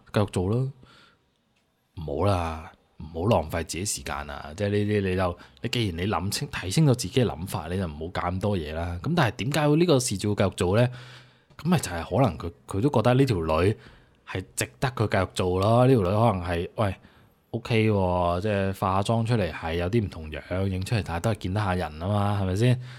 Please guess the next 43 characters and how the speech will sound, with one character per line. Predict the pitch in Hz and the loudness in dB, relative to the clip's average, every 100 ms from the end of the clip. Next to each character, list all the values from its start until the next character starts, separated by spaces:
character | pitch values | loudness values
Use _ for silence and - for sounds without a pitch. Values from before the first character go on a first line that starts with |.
| - - | -12 -2
即 | |
係 | 139 | 2
又 | 113 104 107 | 4 4 4
主 | 98 117 | 4 6
動 | 131 117 | 6 6
同 | 101 98 | 4 4
佢 | |
傾 | 131 147 | 4 4
偈 | 135 95 | 4 4
喎， | 110 120 117 120 117 | 4 6 6 6 6
撩 | 98 | 4
佢 | 98 | 2
講 | 120 101 110 | 2 4 4
嘢 | 117 98 | 2 2
喎， | 113 117 113 113 110 | 2 4 4 2 0
幾 | 95 107 | -4 -2
好 | |
喎， | 92 95 110 107 104 | -2 0 2 2 2
咁 | 101 | 2
樣。 | 104 104 - - _ | 0 -2 -8 -20 _
咁 | 139 | 0
當 | 185 170 | 4 6
然 | 139 | 8
我 | 131 | 8
唔 | 117 | 6
排 | 87 82 | 2 -2
除 | 87 | 0
呢 | 95 | 4
條 | 143 | 6
女 | 101 80 98 | 6 4 4
呢 | 120 123 123 | 6 6 4
係 | 90 82 | 2 0
收 | 87 120 113 | 0 0 2
兵 | 120 110 110 110 | 4 4 2 2
咁 | 104 | 2
啊， | 98 95 | 2 0
收 | - 123 117 | 0 2 4
啲 | 117 | 2
食 | - | -2
飯 | - 85 85 | -6 -4 -2
兵 | 101 98 98 | 0 0 0
嘅。 | 87 78 - - - _ _ _ _ | 0 -4 -12 -20 -20 _ _ _ _
咁， | - 101 123 | -6 -4 -4